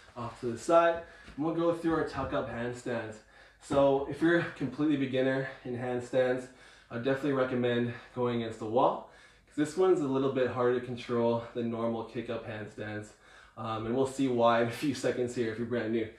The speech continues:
So coming on to all fours, let's go through our alignment cues first, just to make sure we're on the same page with how we're activating through our body. So once you come onto all fours, first thing, the most important thing,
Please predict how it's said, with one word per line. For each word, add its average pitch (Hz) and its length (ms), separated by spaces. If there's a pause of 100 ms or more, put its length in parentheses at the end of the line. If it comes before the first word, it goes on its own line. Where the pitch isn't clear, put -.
(300)
So 131 60
coming 160 280
on 151 180
to 151 100
all 120 180
fours, 156 400 (1080)
let's - 160
go 135 180
through 135 440
our 127 420 (220)
alignment 123 580
cues 120 280
first, 127 400 (420)
just 120 200
to 120 40
make 120 200
sure 123 260
we're 120 80
on 117 60
the 113 100
same 117 320
page 117 380 (280)
with 117 360 (420)
how 120 200
we're 123 100
activating 117 520
through 117 200
our 107 80
body. 110 360 (200)
So 135 100
once 175 200
you 185 100
come 180 140
onto 156 180
all 120 160
fours, 160 420 (800)
first 143 320
thing, 147 220
the 127 60
most 131 340
important 147 440
thing, 139 360